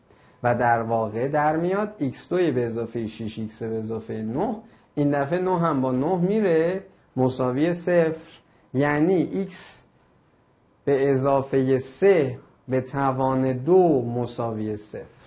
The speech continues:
البته بچه‌هایی که خیلی دقت بیشتری دارند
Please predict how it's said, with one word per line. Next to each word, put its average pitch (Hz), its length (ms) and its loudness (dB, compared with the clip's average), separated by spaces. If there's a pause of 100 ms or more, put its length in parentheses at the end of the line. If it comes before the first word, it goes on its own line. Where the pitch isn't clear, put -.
(840)
البته 180 420 2
بچه‌هایی 156 800 0
که 110 200 -4
خیلی 165 380 0
دقت 110 460 -4
بیشتری 113 600 -6
دارند 127 460 -6